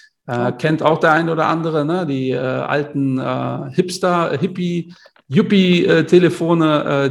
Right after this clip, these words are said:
Speaker 1: die, äh, Company ist ja, ja, läuft jetzt unter ferner Liefen, u-, um das so ein bisschen ketzerisch darzustellen.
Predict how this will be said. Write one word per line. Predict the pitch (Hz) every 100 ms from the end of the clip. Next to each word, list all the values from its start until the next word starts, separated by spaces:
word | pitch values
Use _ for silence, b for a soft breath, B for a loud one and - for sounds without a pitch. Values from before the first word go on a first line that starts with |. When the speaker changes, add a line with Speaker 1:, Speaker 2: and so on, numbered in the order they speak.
| 127
Speaker 1:
die, | 143 139 135 139
äh, | 131 127
Company | 143 160 160 156 156
ist | 151 139 -
ja, | 147 135 131 131 B B B _ -
ja, | 113 101 104 -
läuft | - 180 175 165 165
jetzt | 160
unter | 170 151 131
ferner | 165 151 139
Liefen, | 180 202 202 185
u-, |
um | - 151 165 165
das | 156
so | 160
ein | 151
bisschen | -
ketzerisch | - 160 160 147
darzustellen. | 156 147 156 143 147 143 135